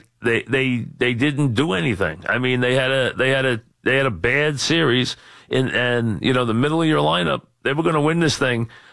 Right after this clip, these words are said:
with the middle of their lineup not hitting compared to what Houston did. Houston got a great series out of, out of Springer.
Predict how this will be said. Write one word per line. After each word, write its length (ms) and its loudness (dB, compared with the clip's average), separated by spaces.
with 180 0
the 80 0
middle 300 0
of 60 0
their 120 2
lineup 480 0
not 340 0
hitting 460 -2
compared 420 0
to 80 2
what 200 2
Houston 460 0
did. 220 0
Houston 380 0
got 160 0
a 40 0
great 320 2
series 440 0
out 140 0
of, 140 0
out 160 0
of 80 0
Springer. 480 0